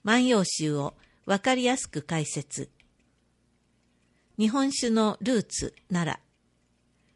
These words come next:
良。日本酒発祥の地である奈良。酒造所、奈良漬などの日本酒の豆知識を紹介。奈良暦。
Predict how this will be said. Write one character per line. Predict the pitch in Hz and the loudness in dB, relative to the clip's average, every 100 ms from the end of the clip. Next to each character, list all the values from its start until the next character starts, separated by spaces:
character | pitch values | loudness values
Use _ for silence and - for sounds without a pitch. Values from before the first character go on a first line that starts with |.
| _ | _
良。 | 202 | -2
日 | 226 | 2
本 | 254 247 | 0 0
酒 | - 220 | 0 0
発 | 180 220 - | 0 -2 -2
祥 | - 254 | 0 2
の | 247 240 | 2 -2
地 | - 202 | -4 -2
で | 170 | 0
あ | 156 | 0
る | 135 | -2
奈 | 147 160 - | -4 -4 -6
良。 | - _ _ _ _ _ _ _ _ _ _ _ | -10 _ _ _ _ _ _ _ _ _ _ _
酒 | - - | -8 -4
造 | 220 247 233 | 0 0 0
所、 | - 214 208 - 214 | -2 -2 -2 -2 -2
奈 | 202 | 0
良 | 233 240 - | 2 0 0
漬 | 233 | 2
な | 226 | 2
ど | 196 170 | 0 0
の | 160 156 - _ _ | -2 -6 -12 _ _
日 | 208 208 | -2 2
本 | 269 254 | 2 0
酒 | - 226 | -2 -2
の | 226 208 - | 0 -2 -2
豆 | 202 233 | 0 0
知 | 247 254 | 0 -6
識 | - - 170 | -8 -4 -2
を | 143 | -2
紹 | - 160 151 | -4 -6 -6
介。 | - 143 123 - _ _ _ _ _ _ _ _ _ _ - - _ _ _ - | -8 -8 -8 -14 _ _ _ _ _ _ _ _ _ _ -20 -20 _ _ _ -2
奈 | 220 277 277 | 2 2 2
良 | 262 | 2
暦。 | 185 147 135 | 2 0 -6